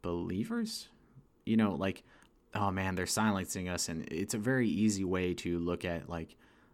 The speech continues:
the system, and, uh, like, I have air quotes there, uh, but you can't see them. But, like, again, like, this goes back into, like, just silencing what a certain company feels like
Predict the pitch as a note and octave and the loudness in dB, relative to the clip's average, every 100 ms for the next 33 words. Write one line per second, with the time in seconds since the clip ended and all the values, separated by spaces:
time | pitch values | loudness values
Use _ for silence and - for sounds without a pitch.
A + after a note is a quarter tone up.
0 | - F2+ G2 - G#2+ - F2+ E2 E2 - | -14 -6 -2 0 0 0 -2 -4 -6 -14
1 | _ - F2 E2 - F2+ E2+ E2+ E2+ E2 | _ -8 -4 -4 -2 -2 0 0 -2 -4
2 | E2+ - E2+ - F2 E2 - _ _ _ | -4 -4 -4 -4 -4 -4 -8 _ _ _
3 | _ - E2+ E2 E2 - - - G2+ G2 | _ -10 -6 -6 -8 -10 -12 -14 -14 -18
4 | _ _ F#2 D#2 F2+ F2 - _ _ _ | _ _ -6 -4 -4 -6 -12 _ _ _
5 | _ _ _ _ _ _ _ G2+ C3+ G#2 | _ _ _ _ _ _ _ -2 0 0
6 | D#2 F2 F#2+ - F#2+ G2 F2 F#2 F2 F#2 | -2 -2 -2 -2 -2 -2 0 -2 -2 -4
7 | E2+ F2+ F2 E2+ E2+ - - _ - G2 | -4 -2 -2 -2 -4 -6 -16 _ -8 -4
8 | F#2+ - F2+ F#2+ F#2+ E2 - F2 E2+ F2+ | -2 0 2 2 0 -4 -4 -4 -2 0
9 | F2+ - F#2 F2+ E2 - F2+ F#2 F2 - | 0 -2 -4 -2 0 -2 -2 -4 -6 -6
10 | F#2+ E2+ F2+ F2 E2 - - _ _ _ | -6 -4 -4 -2 -4 -8 -20 _ _ _
11 | _ _ _ _ _ _ _ _ _ - | _ _ _ _ _ _ _ _ _ -10
12 | - G2 G2 F#2 F2 F#2 E2+ - - | -4 2 2 2 -2 -4 -6 -8 -16